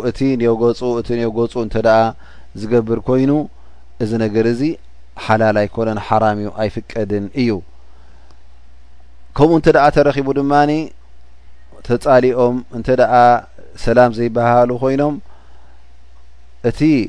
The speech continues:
መጀመርያ ንኽተዓረቕ ፈቲኑ ሰላም ኢሉ ብሰላም ዝጅምር እዚ እቲ ዝሓሸን እቲ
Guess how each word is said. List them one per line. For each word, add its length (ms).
መጀመርያ 600
ንኽተዓረቕ 720
ፈቲኑ 420
ሰላም 380
ኢሉ 160
ብሰላም 440
ዝጅምር 460
እዚ 180
እቲ 140
ዝሓሸን 600
እቲ 120